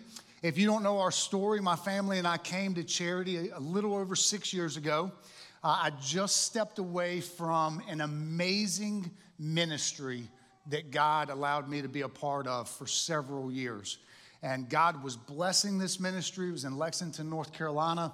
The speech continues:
It was thriving. The church was growing beyond our wildest imagination.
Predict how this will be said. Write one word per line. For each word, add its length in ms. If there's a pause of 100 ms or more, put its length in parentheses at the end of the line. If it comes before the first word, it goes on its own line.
(280)
It 160
was 360
thriving. 840 (240)
The 80
church 400
was 180
growing 800 (240)
beyond 400
our 100
wildest 800
imagination. 920